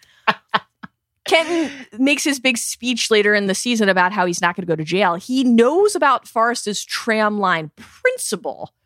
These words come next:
Speaker 2: but he does not know his own fate. They have not told him. So maybe
Speaker 1: Yeah.
Speaker 2: this is just Forrest continuing to play out the ruse to keep Kenton on the tram line, just like he needs to try to keep Lily on it. But maybe it's an insight to the fact that he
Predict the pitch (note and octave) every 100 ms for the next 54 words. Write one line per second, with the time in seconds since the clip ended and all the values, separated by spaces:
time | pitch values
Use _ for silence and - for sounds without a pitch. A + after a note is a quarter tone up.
0 | _ - A3 G3+ - C4+ C4+ C4+ F#3+ F3
1 | E3+ D#3+ C#3 - D#3 C3 D3 E3 D3 C3
2 | C3 - B2 - A#3+ A#3 D4+ F4+ D#4 -
3 | B3 A#3+ - - G#3 G3+ G#3 - G3+ F#3+
4 | F3+ F3 - F3 E3+ D#3 - E3 A#3+ F3+
5 | - E3 - - G#3 _ - - F#4+ A3+
6 | G#3 E3+ D3+ D3+ D3 D3 A#2 F2 D#2 D#3
7 | G#3 - - - - A#3 A3+ A3+ - A3
8 | G3+ - - F3+ E3 - D#3+ G3+ C#4 G#3
9 | C#3+ C#3 D#3+ - _ - _ _ - A#3+
10 | B3 B3 C#4+ A4 A4+ G#4+ G#4 D4+ D4 D#4+
11 | A3+ G#3 - G#3 F3 F3+ E3+ -